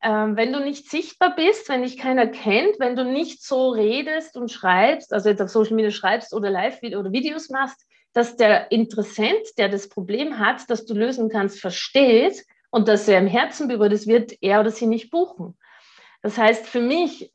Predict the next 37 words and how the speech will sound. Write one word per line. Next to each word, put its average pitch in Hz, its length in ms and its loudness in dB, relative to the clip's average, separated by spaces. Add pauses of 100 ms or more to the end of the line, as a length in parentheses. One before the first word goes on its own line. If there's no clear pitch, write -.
(260)
ist 277 340 -4
die 226 120 0
Strategie 220 800 0
ein 220 160 -2
essentieller 208 640 -4
Bestandteil. 214 840 -2 (540)
Und 240 160 0
im 247 100 2
Grunde, 254 640 0 (380)
um's, 240 440 -6 (140)
um's 226 500 -8 (320)
wirklich 262 440 0
auf 247 80 4
den 247 100 0
Punkt 285 240 0
zu 285 80 -4
bringen, 220 500 4
wir 240 260 4
reden 247 220 2
so 254 140 -6
viel 262 300 -2
über 240 100 0
das 233 140 -4
Gesetz 233 400 -2
der - 160 -2
Anziehung, 208 640 -2
Mindset, 180 640 -4
also 185 240 -4
wie 214 140 2
du 226 140 0
manifestierst 220 800 0
und 220 120 -2
Dinge 220 220 0
in 196 80 -2
dein 185 160 -2
Leben 202 320 -4
ziehst. - 460 -18